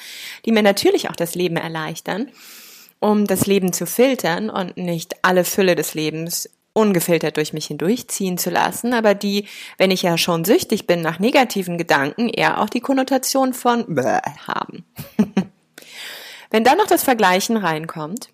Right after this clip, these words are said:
und das wurde so, ja, in der Schulzeit am besten gelehrt,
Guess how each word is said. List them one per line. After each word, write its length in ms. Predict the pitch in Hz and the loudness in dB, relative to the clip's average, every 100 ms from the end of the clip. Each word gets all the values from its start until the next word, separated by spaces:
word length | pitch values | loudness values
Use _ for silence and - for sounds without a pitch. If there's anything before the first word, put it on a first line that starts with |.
| _ _ _ _ _ _ _ - | _ _ _ _ _ _ _ -10
und 140 | - 196 | -4 -2
das 200 | - - | -2 0
wurde 280 | 196 226 196 | 2 2 2
so, 420 | 190 180 175 - _ _ _ _ _ _ _ _ _ _ _ _ _ _ _ - | 0 0 -2 -8 _ _ _ _ _ _ _ _ _ _ _ _ _ _ _ -2
ja, 360 | 226 220 180 190 | 2 4 4 2
in 100 | 226 | 2
der 140 | 220 | 2
Schulzeit 640 | - 320 339 - 240 220 | 0 -4 -4 -4 -4 -2
am 100 | 202 | -2
besten 480 | 196 226 - - 156 - - - - - - - - - _ - | 0 0 -2 -8 -10 -10 -18 -20 -18 -18 -20 -20 -20 -20 _ 0
gelehrt, 640 | 185 165 160 180 190 - | 4 6 6 4 2 -2